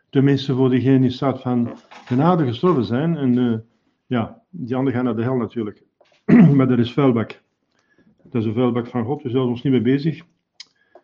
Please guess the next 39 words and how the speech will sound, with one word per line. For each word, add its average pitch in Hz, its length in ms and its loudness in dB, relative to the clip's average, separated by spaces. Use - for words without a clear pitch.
Tenzij 135 520 2
om 131 180 -2
te 123 100 -4
zien 139 260 2
hoe 160 220 0
vuil 139 300 -2
en 135 120 -2
hoe 117 100 0
slecht - 260 -6
hij 156 140 -2
is, 156 200 -6
om 139 500 -4
te 113 120 -12
zorgen 127 300 -4
dat 120 140 -2
we 117 100 -4
er 113 140 -2
niet 127 240 0
gemotiveerd 123 540 -2
raken 131 240 -4
om 123 60 0
er 117 80 0
zeker 147 340 -2
niet 147 200 -6
naartoe 131 260 -6
te 135 100 -16
gaan. 170 400 -6
Om 120 160 0
niet 127 140 0
te 120 80 -4
zondigen. 165 680 -4
<clears throat> 151 520 6
Ehm, 135 800 6
we 139 180 -4
zitten 180 280 2
dus 156 140 2
in 156 100 2
het, 143 200 -2
eh, 135 260 2